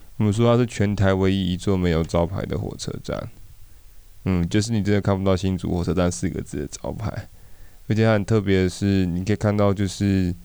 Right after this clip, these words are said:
应该说像台北车站，应该也就是台北站应该是完全改建的啦。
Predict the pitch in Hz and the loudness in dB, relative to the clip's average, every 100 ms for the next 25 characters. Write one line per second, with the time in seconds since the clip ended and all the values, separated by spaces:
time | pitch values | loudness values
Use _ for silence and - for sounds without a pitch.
0 | - - - - - - - - 131 139 | -20 -20 -20 -20 -20 -20 -18 -6 0 2
1 | 139 139 127 123 127 127 123 - 127 107 | 2 0 2 4 4 4 2 2 4 4
2 | 101 95 90 - - - - - 87 98 | 2 -4 -6 -18 -20 -20 -14 -2 2 2
3 | - 80 64 - 90 90 92 82 85 90 | 2 -2 -2 -2 0 0 0 0 0 0
4 | 90 82 - - - 104 - 101 - 113 | 0 -2 -6 -16 -4 -2 -2 -4 0 2
5 | 117 123 113 113 95 90 92 - - - | 2 2 2 2 2 0 0 -2 -4 -4
6 | 82 80 - - | -4 -4 -8 -10